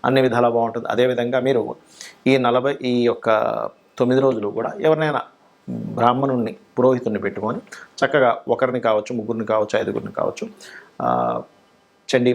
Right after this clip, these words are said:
పారాయణాలు, లేకపోతే, లేనట్లయితే మన <clears throat> దేవి భాగవతం పారాయణం, ఇట్లాంటివి ఏమైనా చేయించండి. వాళ్ళకి దీక్షా వస్త్రాలు ఇవ్వడము, అదేవిధంగా వారికి దక్షిణ తాంబూలాలు ఇవ్వడము, ఇటువంటివన్నీ కూడా వారికి ఇవ్వాలి.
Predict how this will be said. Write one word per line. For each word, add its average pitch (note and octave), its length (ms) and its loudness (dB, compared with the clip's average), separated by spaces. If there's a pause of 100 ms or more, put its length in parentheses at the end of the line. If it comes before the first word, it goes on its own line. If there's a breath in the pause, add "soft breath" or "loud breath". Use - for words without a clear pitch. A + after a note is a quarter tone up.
పారాయణాలు, - 540 -4 (220)
లేకపోతే, A#2 320 -2
లేనట్లయితే A2+ 480 0 (760 loud breath)
మన - 120 -2 (540)
<clears throat> - 500 0 (300)
దేవి A#2+ 280 4
భాగవతం G#2+ 440 0 (200)
పారాయణం, G#2 380 0
ఇట్లాంటివి E3+ 360 0
ఏమైనా A2+ 280 -6
చేయించండి. A2 380 -8 (320 loud breath)
వాళ్ళకి C3 300 4 (100)
దీక్షా A#2+ 520 0
వస్త్రాలు A#2+ 400 0
ఇవ్వడము, A2 260 -8 (160)
అదేవిధంగా A#2 500 2 (560 soft breath)
వారికి A#2+ 400 0 (200)
దక్షిణ B2+ 240 0
తాంబూలాలు A2+ 580 -2
ఇవ్వడము, A2 280 -8 (760 soft breath)
ఇటువంటివన్నీ B2+ 540 2
కూడా B2+ 100 0
వారికి - 260 -6 (120)
ఇవ్వాలి. A2+ 320 -2